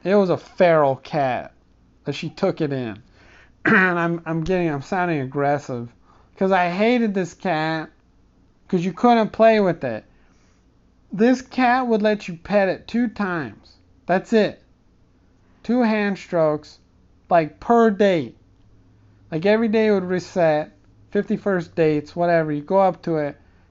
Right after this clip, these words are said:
"Hey, kitty," one pet. Like, "Wow, it's let me pet." Two pet. "Wow, it's really let me pet." The third pet, it's attacking your hand. Like it's a,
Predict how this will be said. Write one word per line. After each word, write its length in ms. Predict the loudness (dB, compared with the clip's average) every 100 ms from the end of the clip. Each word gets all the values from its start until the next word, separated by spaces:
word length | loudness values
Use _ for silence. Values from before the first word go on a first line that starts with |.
| -6
"Hey, 240 | -2 -2
kitty," 600 | 0 0 2 4 2 0 _ _
one 300 | -6 -4 -4
pet. 380 | -8 -8 -8 -8 _ _ _ _ -18
Like, 200 | -14 -8
"Wow, 220 | -6 -6
it's 120 | -8
let 100 | -10
me 100 | -10
pet." 140 | -10 -18 _ _ _
Two 180 | -6 -6
pet. 300 | -4 -6 -2
"Wow, 300 | 0 4 2
it's 100 | 2
really 180 | 2 2
let 180 | 2 0
me 100 | 0
pet." 360 | 2 0 0 _ -8
The 100 | -2
third 400 | 4 4 4 2
pet, 520 | 4 6 6 4 -4
it's 220 | -6 -4
attacking 520 | -2 0 2 0 -2
your 120 | -2 -2
hand. 500 | -4 -4 -4 -6 -12 _ _ _ _
Like 160 | -4 -2
it's 140 | -2
a, 100 | -4